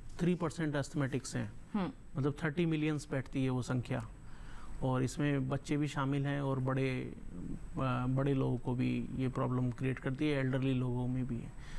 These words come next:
Speaker 1: तो ब्रोंकाइटिस के लिए थोड़ा सा हमें जागरूक रहना पड़ेगा, Immediately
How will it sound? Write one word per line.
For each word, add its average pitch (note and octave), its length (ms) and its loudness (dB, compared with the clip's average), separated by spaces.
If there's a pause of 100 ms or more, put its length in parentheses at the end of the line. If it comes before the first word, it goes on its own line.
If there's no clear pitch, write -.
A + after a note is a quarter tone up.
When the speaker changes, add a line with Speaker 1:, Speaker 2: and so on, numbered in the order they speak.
(240)
Speaker 1:
तो C#3 100 2
ब्रोंकाइटिस C#3+ 580 2
के E3+ 120 0
लिए D#3+ 380 4
थोड़ा E3+ 240 0
सा D#3+ 160 0
हमें D3+ 180 2
जागरूक C#3 420 0
रहना C#3 220 2
पड़ेगा, D3+ 300 2
Immediately D3+ 760 4